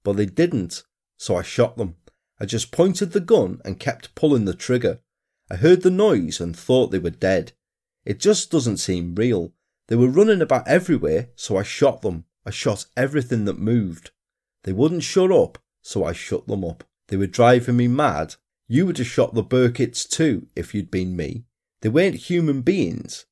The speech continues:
They were things." I know, right?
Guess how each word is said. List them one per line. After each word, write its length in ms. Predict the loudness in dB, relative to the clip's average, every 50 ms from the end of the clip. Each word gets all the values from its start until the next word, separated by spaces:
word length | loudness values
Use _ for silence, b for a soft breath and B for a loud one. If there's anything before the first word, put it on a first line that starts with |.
| _ _ _
They 80 | -8 -4
were 100 | -4 -4
things." 720 | -6 -8 -4 -2 -2 -2 -2 -4 -6 -8 -10 -12 -16 -20 _ _ _ _ _ _ _ _ _ _ _ _ _ _ _ _ _ _ _ _ _ _ _ _ _ _ _ _ _ _ -12
I 40 | -8
know, 260 | -6 -4 -4 -4 -4
right? 360 | -4 -2 -2 -2 -2 -4